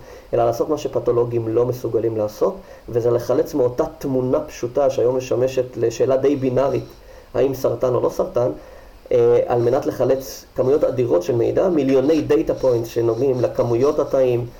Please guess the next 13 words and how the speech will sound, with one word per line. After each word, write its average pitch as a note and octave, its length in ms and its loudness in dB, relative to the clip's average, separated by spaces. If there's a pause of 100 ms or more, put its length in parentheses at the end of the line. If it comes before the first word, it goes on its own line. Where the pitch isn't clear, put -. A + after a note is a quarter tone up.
(280)
לצפיפויות A#2 1040 0
בין C#3 140 0
אוכלוסיות B2+ 560 0
תאים, A#2 260 2
למרחקים, A#2 760 -2 (440)
מה B2 140 0
שאנחנו B2 460 0
נקרא B2+ 640 0
פה A#2+ 120 0
בהמשך A#2+ 600 0 (800)
הפודקאסט A#2+ 680 0
ביולוגיה B2+ 520 2
מרחבית, A#2 720 -2